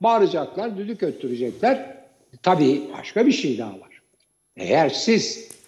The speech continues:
eğer siz kendi öncülük ettiğiniz İstanbul Sözleşmesi'ne ve meclisin kararıyla kanun olarak, meclis kararıyla,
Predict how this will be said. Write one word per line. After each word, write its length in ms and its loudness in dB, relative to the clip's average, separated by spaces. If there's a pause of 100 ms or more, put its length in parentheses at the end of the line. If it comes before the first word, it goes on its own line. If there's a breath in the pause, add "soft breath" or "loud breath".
(1080)
eğer 300 0
siz 460 0 (360)
kendi 360 -2
öncülük 540 0
ettiğiniz 760 -2
İstanbul 720 2
Sözleşmesi'ne 1000 -2
ve 100 2
meclisin 840 2 (280)
kararıyla 760 2 (360)
kanun 680 0
olarak, 480 -6
meclis 400 0
kararıyla, 680 2